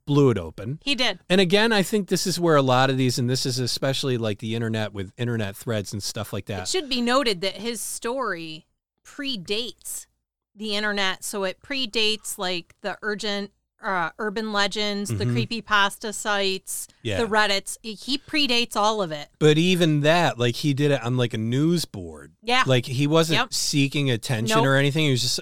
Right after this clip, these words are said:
Speaker 1: "Oh, by the way, this happened to me."
Speaker 2: Correct.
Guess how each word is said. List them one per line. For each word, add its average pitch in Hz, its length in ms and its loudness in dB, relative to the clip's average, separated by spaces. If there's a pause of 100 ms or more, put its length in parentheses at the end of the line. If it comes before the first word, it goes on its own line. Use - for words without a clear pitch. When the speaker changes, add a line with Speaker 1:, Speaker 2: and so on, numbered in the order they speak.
Speaker 1:
"Oh, 147 180 6
by 143 240 4
the 147 100 2
way, 131 400 4 (100)
this 113 260 -2
happened 85 360 -6
to - 100 -12
me." 85 180 -18 (240)
Speaker 2:
Correct. - 800 -8